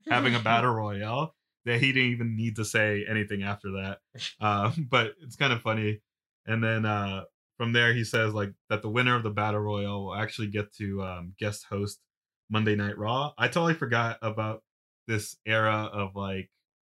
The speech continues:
Speaker 1: guest hosts.
Speaker 2: Mm.
Speaker 1: Um, I mean, it's, it was in the back of my head, but it's kinda like one of those things that, like, you forgot until, like, the, the trigger word kinda actually happened.
Speaker 2: <laughs>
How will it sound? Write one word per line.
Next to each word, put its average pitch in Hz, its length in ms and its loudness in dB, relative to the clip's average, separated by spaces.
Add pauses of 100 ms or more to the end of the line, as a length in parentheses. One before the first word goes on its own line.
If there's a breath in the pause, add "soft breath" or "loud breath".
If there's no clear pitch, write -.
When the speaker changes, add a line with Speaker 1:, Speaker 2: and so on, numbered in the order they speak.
(120)
Speaker 1:
guest 110 300 -2
hosts. 156 580 -2
Speaker 2:
Mm. 101 440 0
Speaker 1:
Um, 104 380 0 (160)
I 127 100 2
mean, 170 180 2
it's, 147 240 -2 (100)
it 123 80 -2
was 139 140 0
in 135 80 -2
the 120 60 0
back 143 240 0
of 151 60 -2
my 120 140 -2
head, 123 220 -2
but 110 140 -4
it's 107 180 -4
kinda 135 200 -2
like 110 140 -2
one 113 120 -2
of 107 60 -2
those 107 140 -6
things 110 200 -4
that, 101 120 -4
like, 98 240 -6 (460)
you 107 180 -4 (160)
forgot 117 460 0 (240)
until, 110 320 -4
like, 98 240 -4 (220)
the, 104 300 -4
the 107 120 -2
trigger 117 420 0
word 98 260 -6
kinda 95 180 -6
actually 95 400 -10
happened. 95 480 -6
Speaker 2:
<laughs> 120 60 -18